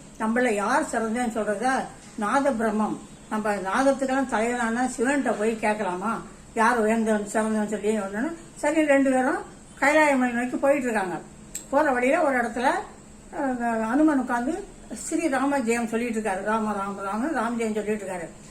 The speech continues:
உடனே, அஹ், "எங்க போ-, ரெண்டு பேரும் எங்க போறீங்கன்னு?" கேக்குறப்போ, இந்த மாதிரி யார் கெட்டிக்காரன்னு சொல்லி, "நான் தான் திறமையானவனா இல்ல தும்புரு முனிவர் திறமையானவனான்னு சிவபெருமான்கிட்ட கேட்க போறான்" அப்படிங்கிறப்போ, "அதுக்கு ஏன் சிவபெருமானுக்கு சொந்தம் கொடுக்குங்க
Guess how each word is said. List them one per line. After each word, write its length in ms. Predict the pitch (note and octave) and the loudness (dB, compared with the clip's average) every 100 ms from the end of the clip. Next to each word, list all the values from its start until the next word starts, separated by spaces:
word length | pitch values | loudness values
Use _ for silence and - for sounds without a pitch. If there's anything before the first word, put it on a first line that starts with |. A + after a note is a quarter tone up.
| - - C#4 | -20 -14 -6
உடனே, 200 | D4 D4+ B3 B3+ - - A#3+ | -2 -2 -2 -4 -10 -16 -6
அஹ், 440 | G#3 G3+ F#3 F#3 F#3 - - | -4 -4 -6 -8 -10 -14 -8
"எங்க 220 | A3+ C#4 C#4+ | -2 2 2
போ-, 180 | B3+ | 2
ரெண்டு 240 | A#3 B3+ C4 | 2 4 4
பேரும் 140 | C#4 | 4
எங்க 140 | B3 C#4+ | 4 2
போறீங்கன்னு?" 520 | B3+ A#3 A3+ A3 G3 | 2 -2 -2 -2 -2
கேக்குறப்போ, 380 | G3+ G3 A#3+ D4 - - - | -4 0 0 -2 -8 -18 -6
இந்த 140 | B3+ | 0
மாதிரி 400 | A#3+ C4 C4+ A3+ | 2 2 4 4
யார் 400 | G#3 A#3 D#4 B3 | 4 4 2 2
கெட்டிக்காரன்னு 540 | A#3+ B3 A3+ A3 A3+ | -4 0 2 2 0
சொல்லி, 320 | G#3+ G3 A3 G#3 E3 F3+ | -2 -2 0 0 -2 -6
"நான் 220 | G3+ A3 | -4 -2
தான் 240 | B3 B3 G#3+ - - | 0 0 -2 -10 -2
திறமையானவனா 600 | A3+ A3+ G#3+ G#3+ G3+ B3+ F4 - - - | -2 0 -2 -2 -2 -4 -4 -12 -18 -2
இல்ல 120 | D4 | 0
தும்புரு 340 | - D4 E4+ D4+ | 2 4 4 4
முனிவர் 240 | C#4 B3+ | 4 2
திறமையானவனான்னு 1000 | A#3+ A#3+ A#3+ A3+ G#3+ G#3+ A#3+ A#3+ G#3 F#3+ F#3 - | 2 0 0 0 0 0 0 0 -2 -4 -8 0
சிவபெருமான்கிட்ட 560 | A#3+ C#4 B3 A3 A3 | 4 4 2 0 -2
கேட்க 280 | G#3+ G3 G#3 | -2 -4 -4
போறான்" 360 | F#3+ F#3 F3+ F#3 - - A3+ | -4 -4 -4 -8 -16 -12 -6
அப்படிங்கிறப்போ, 600 | F#3+ G3 G3 B3 A3+ G#3 - - F#3+ | -6 -4 -4 0 -2 -2 -12 -12 -6
"அதுக்கு 280 | G#3 B3+ | -4 0
ஏன் 120 | C#4 C4+ | 0 2
சிவபெருமானுக்கு 540 | A#3 B3+ B3 A#3+ A3+ | 2 2 0 0 -2
சொந்தம் 360 | A3 G#3 A3+ G#3 | -2 -2 -2 -2
கொடுக்குங்க 420 | G#3 G3+ A#3+ | -4 -2 -2